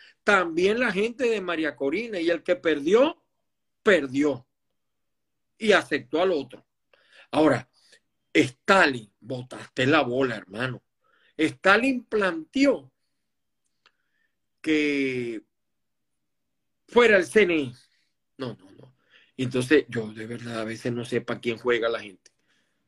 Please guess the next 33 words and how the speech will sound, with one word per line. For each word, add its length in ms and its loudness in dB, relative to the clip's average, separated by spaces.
De 100 -2
verdad 300 -4
que 140 -4
no 120 -6
lo 120 -4
sé. 280 -16
Y 140 6
la 160 4
novela 420 2
del 200 -4
pollo, 240 -4
así, 200 -10
pero 120 -10
¿sabes 240 -8
lo 100 -8
que 100 -10
pasa? 360 -14
Aquí 220 -20
entre 260 -8
nos 180 -12
no 80 -16
vayan 280 -4
a 20 -6
decir 260 -8
nada. 200 -12
Si 200 0
el 140 -2
pollo 540 0
hablara, 600 -4
si 340 4
el 200 2
pollo 640 4
hablara. 600 -6